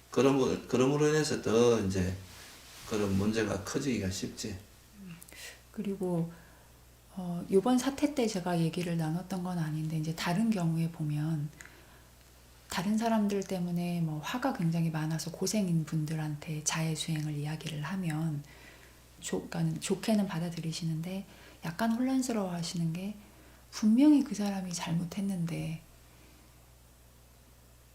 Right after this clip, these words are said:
Speaker 2: 그거를 다 봐주란 얘기냐.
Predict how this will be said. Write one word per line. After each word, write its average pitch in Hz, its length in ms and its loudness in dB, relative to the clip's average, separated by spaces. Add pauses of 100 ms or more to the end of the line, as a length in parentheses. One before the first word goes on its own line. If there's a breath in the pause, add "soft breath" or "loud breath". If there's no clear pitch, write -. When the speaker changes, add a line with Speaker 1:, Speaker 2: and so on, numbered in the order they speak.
(800)
Speaker 2:
그거를 208 400 2
다 165 240 -6
봐주란 196 540 2
얘기냐. 156 600 -2